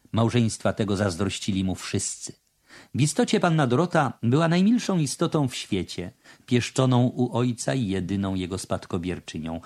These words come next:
Ślub ten kojarzył nie tylko ludzi dwoje, ale dwa domy i dwie potężne fortuny. Stary Helmut był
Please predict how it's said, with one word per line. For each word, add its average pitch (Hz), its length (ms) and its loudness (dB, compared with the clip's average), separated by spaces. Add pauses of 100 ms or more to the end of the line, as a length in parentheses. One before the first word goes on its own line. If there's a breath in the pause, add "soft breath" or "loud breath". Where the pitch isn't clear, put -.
(220 loud breath)
Ślub - 260 0
ten 156 180 2
kojarzył 120 560 2
nie 104 200 2
tylko 165 500 2
ludzi 92 360 0
dwoje, 90 500 -2 (400)
ale 92 180 -4
dwa 80 240 -2
domy 131 440 -2 (440)
i 101 100 -4
dwie 87 300 0
potężne 95 580 -2
fortuny. 80 600 -8 (760 loud breath)
Stary 147 360 4
Helmut 143 760 2 (300)
był 143 520 2